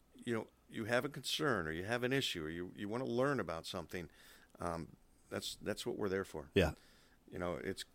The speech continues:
Speaker 1: kind of an, an unwritten oath.
Speaker 2: Yeah.
Speaker 1: You know, that it's like, uh, fine, what, you know,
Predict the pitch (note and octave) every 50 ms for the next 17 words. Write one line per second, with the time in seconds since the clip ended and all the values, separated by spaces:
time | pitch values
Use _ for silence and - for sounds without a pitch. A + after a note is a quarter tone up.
0 | - - A#2 A2+ A2+ A2 G2+ G2 F#2 F#2 E2 - - F#2 F#2 - - G#2 A2 A2+
1 | G2+ G#2+ G2+ - F#2 G2 - - G2+ F#2 E2 - - - - - - _ - -
2 | _ _ _ - E2+ D#2+ C#2+ - F#2 F#2 F2 F2+ F2+ F2 F#2 F#2 F#2 - - G#2
3 | F#2 F2 - - - - - - - _ _ - - - - - - - - -
4 | - E3+ D#3 C#3 F#2+ - - F#2 G2 - - - - - - - - F#2 E2+ D#2
5 | D2